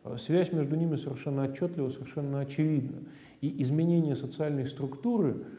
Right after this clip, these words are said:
принципиально важно для нашего понимания по той простой причине, что изменение это затрагивает сущностные характеристики самого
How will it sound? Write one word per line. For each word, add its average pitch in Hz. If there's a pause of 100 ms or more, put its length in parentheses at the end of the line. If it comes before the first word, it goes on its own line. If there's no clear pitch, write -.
(400)
принципиально 147
важно 147
для 123
нашего 127
понимания 170
по -
той 175
простой 156
причине, 160
что - (420)
изменение 151
это 127
затрагивает 160
сущностные 139
характеристики 143
самого 143